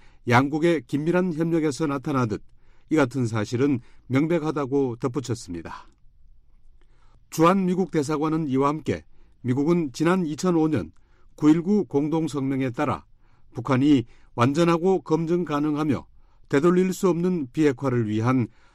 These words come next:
진정성 있고 믿을 만한 협상에 임할 것을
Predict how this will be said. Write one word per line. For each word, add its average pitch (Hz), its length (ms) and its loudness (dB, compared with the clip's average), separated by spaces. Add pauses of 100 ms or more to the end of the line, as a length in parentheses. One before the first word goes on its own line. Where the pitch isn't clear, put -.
(120)
진정성 170 580 0
있고 131 320 -4 (360)
믿을 143 260 2
만한 175 440 2
협상에 156 440 -4
임할 123 320 0
것을 120 400 0